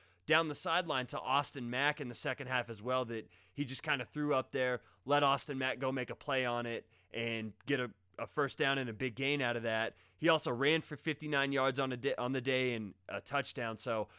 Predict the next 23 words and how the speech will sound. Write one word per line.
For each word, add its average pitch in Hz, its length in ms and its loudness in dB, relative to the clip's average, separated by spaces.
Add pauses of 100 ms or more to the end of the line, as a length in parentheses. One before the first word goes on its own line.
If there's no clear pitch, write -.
(140)
I 127 60 -4
thought 196 180 4
overall 156 460 4
it 139 80 0
was 131 100 -6
a 123 60 -8
really 170 400 2
good 139 200 -2
game 135 220 -2
from 127 160 -12
J 127 200 -4
T 117 180 -10
Barrett, 120 320 -2
and 117 120 -6
we 123 120 -6
saw 175 280 2
a 151 40 0
lot 156 240 2
of 139 120 -6
different 147 380 -6
things 156 240 -6
from 123 160 -10
him. 110 240 -8